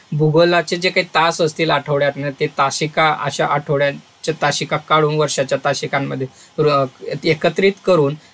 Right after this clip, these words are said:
आपल्याला त्या भूगोल अध्यापनाचे जे काही पाठ्यक्रम असतील त्या, अ, योग्य त्या पाठ्यक्रमाला त्या तासिका उपलब्ध किती आहेत त्याचं सगळं नियोजन या ठिकाणी करावं लागतं. मूल्यमापन तासिकाचाही विचार या ठिकाणी करावा लागतो, म्हणजे अध्यापनासाठी किती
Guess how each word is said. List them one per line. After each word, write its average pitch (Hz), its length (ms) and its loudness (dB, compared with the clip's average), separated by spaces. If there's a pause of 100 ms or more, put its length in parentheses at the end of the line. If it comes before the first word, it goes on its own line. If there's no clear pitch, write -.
आपल्याला 165 420 2
त्या 165 200 0
भूगोल 151 480 0
अध्यापनाचे 143 640 -2
जे 139 120 -6
काही 196 220 0
पाठ्यक्रम 156 580 -2
असतील 151 300 -6
त्या, 147 120 2
अ, 131 460 -2
योग्य 160 380 0
त्या 165 160 0
पाठ्यक्रमाला 143 800 -2
त्या 139 200 -4
तासिका 131 380 -4
उपलब्ध 135 460 -2 (120)
किती 160 240 -2
आहेत 135 100 0 (340)
त्याचं 165 420 2 (100)
सगळं 165 320 0
नियोजन 143 380 0
या 139 100 0
ठिकाणी 127 360 -4
करावं 131 300 -2
लागतं. 117 360 -6 (320)
मूल्यमापन 175 600 4
तासिकाचाही 160 760 0
विचार 156 300 0
या 160 120 0
ठिकाणी 147 400 -4
करावा 135 280 -2
लागतो, 131 280 -4
म्हणजे 139 180 -2
अध्यापनासाठी 156 840 -2
किती 185 280 -4